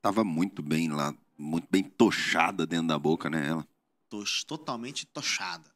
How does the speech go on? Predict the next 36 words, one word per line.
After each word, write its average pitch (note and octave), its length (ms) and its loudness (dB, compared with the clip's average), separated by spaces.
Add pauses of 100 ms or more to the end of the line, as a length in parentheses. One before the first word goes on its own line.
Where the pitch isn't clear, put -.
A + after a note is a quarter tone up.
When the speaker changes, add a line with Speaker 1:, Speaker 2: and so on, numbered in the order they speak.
(160)
Speaker 2:
Mas F#3 200 0
o G3 140 -4
Igor D3 200 -2
ainda F#3 140 -10
tem C#3 140 -10
uma D#3 120 -6
vantagem D3 460 -4
boa, A2 340 -4 (280)
porque B2+ 160 -4
o B2 40 -2
quinze C3 220 -2
tá B2+ 60 -2
dentro A#2+ 140 -4
da A2+ 80 -4
caçapa, C#3 480 -2
o - 20 -8
Baianinho B2 300 -4
pode, D3 480 -2 (520)
pode B2 280 -2
entregar B2 400 -2
esse C#3 180 0
quinze, D3+ 500 -10 (840)
ou C3+ 260 -6 (560)
tem C3 100 -4
que C3+ 60 -10
torcer D3 200 0
pro D3+ 60 -8
Baianinho D#3+ 280 0
errar D#3+ 180 0
esse, G3+ 460 0
essa - 220 -2
sinuquinha F#3 480 -2
ali G3+ 100 -4
atrás G3 320 -2
do A3 140 -6
oito. D3+ 360 -2